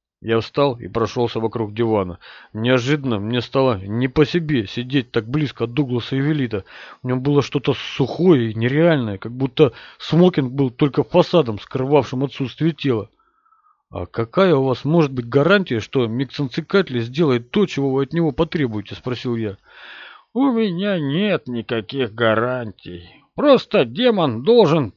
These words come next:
поверить, что получит свободу только тогда, когда отпустит моего предка".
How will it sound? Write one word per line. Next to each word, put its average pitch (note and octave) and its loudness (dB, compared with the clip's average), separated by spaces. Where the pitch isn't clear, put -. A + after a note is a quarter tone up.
поверить, C#3 2
что - -6
получит A#2+ -4
свободу B2 2
только F3 4
тогда, A2 -2
когда G3 6
отпустит - 0
моего B2+ 0
предка". A#2 -6